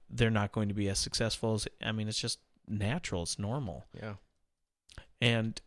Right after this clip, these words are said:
Speaker 1: um, if you don't struggle a lot, you're not gonna be strong in certain ways. And, I mean, I mean, it's common sense when you think about it, but, uh, but it seems like every, I don't know, four,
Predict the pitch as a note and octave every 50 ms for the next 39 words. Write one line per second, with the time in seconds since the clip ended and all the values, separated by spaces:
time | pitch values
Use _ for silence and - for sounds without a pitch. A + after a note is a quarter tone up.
0 | _ _ - A2 G#2+ G#2 G2+ - G#2 - - C#3 C3+ C3 A#2 G#2+ - - - C#3
1 | E3+ G3 F#3 A#2 G2 F#2 F#2 F#2 F2+ F2+ F#2 G2+ - - A2+ G#2+ G#2+ G#2+ G#2+ G#2
2 | - - G#2 G2+ G2 G2+ G2 F#2 - - - - A2+ G#2 G#2 G#2+ G#2+ G#2+ G#2 G2+
3 | - - A2 - - G2 G2 F#2+ F#2+ F#2+ G2+ A2 A#2+ C#3+ - - G2 F#2 F#2 F2
4 | C2 - - - A2 - - _ _ _ _ _ - - - - - - - -
5 | - - D#2 F#2 D2+ E2 A2+ F#2+ C#2+ E2 A#2 D3 D3+ C#3+ C3+ A#2+ - - G3+ G#3+
6 | G#3+ E3+ B2+ - - F3+ F3+ - - C3+ A#2 G#2 - - F3 - - G#2 F#2 F#2
7 | F#2 G#2+ B2 - - A#2 G2+ F#2 - - - - - - - - _ _ _ _
8 | _ _ _ _ _ _ _ _ G#2+ G#2 F#2+ E2+ D#2+ D2 - - - _ _ _
9 | _ _ _ _ _ _ _ _ _ _ _ _ _ _ _ _ _ _ _ _
10 | _ _ _ _ _ _ _ B2+ B2 B2 - - - - A3+ B3 B3 A#3 G3+ -
11 | - F3+ E3+ D#3 D#3 - F3 F#3 G3 G3 F#3+ F#3+ F3 D#3+ - - - - _ _
12 | _ _ C#3 - - - D#3 - - B2+ D3 D3+ A2+ G#2 G2+ A2+ - - - -
13 | C#3+ C#3+ D3 D#3 D#3